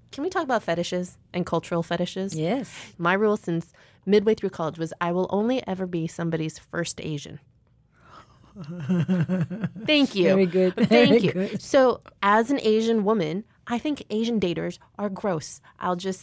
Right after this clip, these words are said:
Speaker 1: say it <laughs> out there. And there is just, there are too many, typically white men, who are like, "Mm, every single woman that they've dated,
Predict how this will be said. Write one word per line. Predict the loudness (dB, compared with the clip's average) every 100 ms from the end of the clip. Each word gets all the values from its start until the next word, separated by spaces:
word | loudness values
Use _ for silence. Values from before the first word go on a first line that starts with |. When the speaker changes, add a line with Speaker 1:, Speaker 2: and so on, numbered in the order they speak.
| -2
Speaker 1:
say | 0 2
it | 0
<laughs> | 2
out | 4
there. | 6 4
And | 2 0
there | 2 2
is | 0 -2
just, | -8 -8 _ -18 -4
there | 0
are | -2
too | -4 -6 0 2
many, | 2 0 -2 -4 _ _ _ _
typically | -10 -6 -4 -2
white | 0 -2 -2
men, | -4 -4 -4
who | -4
are | -2 -2
like, | -2 -4 -8
"Mm, | -6 0 0 0 -8 -20 _ _ _ _ _ -6
every | -2 0 2 2
single | 2 -2 -2 0 0
woman | 0 -2 0
that | 0 0
they've | 0 -2
dated, | -2 -2 0 0 -2